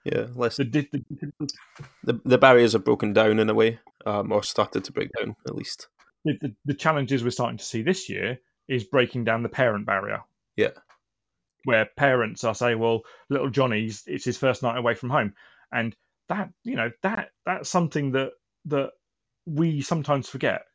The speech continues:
Speaker 2: is that they're only little people.
Speaker 1: Mm-hmm.
Speaker 2: And if you haven't come from a scouting family, or you haven't, or, or you,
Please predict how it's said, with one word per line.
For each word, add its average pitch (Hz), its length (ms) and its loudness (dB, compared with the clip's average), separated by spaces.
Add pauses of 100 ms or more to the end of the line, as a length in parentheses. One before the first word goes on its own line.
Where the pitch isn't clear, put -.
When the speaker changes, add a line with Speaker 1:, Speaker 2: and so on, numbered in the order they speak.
(140)
Speaker 2:
is 127 160 -4
that 117 220 0
they're 123 160 2
only 151 140 0
little 135 220 0
people. 117 380 -2 (520)
Speaker 1:
Mm-hmm. 113 200 -6 (100)
Speaker 2:
And 113 300 0
if 131 200 -6
you 123 60 0
haven't 143 260 -2
come 143 140 -2
from 127 140 -6
a 117 40 -4
scouting 120 360 -2
family, 123 580 -4 (220)
or 120 140 -4
you 123 120 0
haven't, 127 340 -2
or, 131 200 0
or 127 200 2
you, 113 240 -2